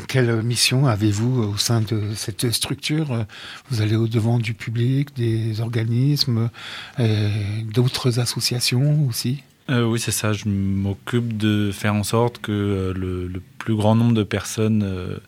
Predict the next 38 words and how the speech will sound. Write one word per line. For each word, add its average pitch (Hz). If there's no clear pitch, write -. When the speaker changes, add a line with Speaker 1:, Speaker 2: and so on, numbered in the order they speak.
Speaker 2:
euh, 87
soient 101
au 98
courant 101
des 101
actions 92
de 90
l'association, 104
donc, 87
euh, 85
festival 95
ou 92
même 92
atelier, 95
ou, 95
euh, 85
enfin, 92
toutes 107
les 104
actions, 117
et 90
puis, 95
euh, 87
sur -
Moulin-Vieux, 101
donc, 92
euh, 85
dans 85
le, 82
dans 90
les 87
Hautes-Alpes, 98
ou 131
sur, 98
euh, 90
sur 92
Avignon 92
aussi. -